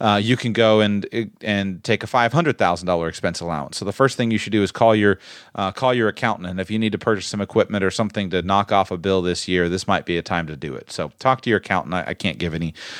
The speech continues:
further advice than that. But this is just, <sighs> this is so frustrating.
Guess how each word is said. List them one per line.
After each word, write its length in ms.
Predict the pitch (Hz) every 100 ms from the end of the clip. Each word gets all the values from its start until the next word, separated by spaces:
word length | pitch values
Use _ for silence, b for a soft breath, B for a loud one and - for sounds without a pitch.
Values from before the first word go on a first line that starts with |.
| B
further 360 | - 123 110 101
advice 380 | 85 87 85 -
than 100 | 80
that. 240 | 80 -
But 100 | 135
this 220 | 233 254
is 120 | 254 165
just, 320 | 135 113 - B B B B B B B B B B B
<sighs> 60 | B B B B _ _ _ _ _ _ _
this 220 | 214 247
is 140 | 220 147
so 240 | - 165
frustrating. 720 | - 120 92 - 87 76 64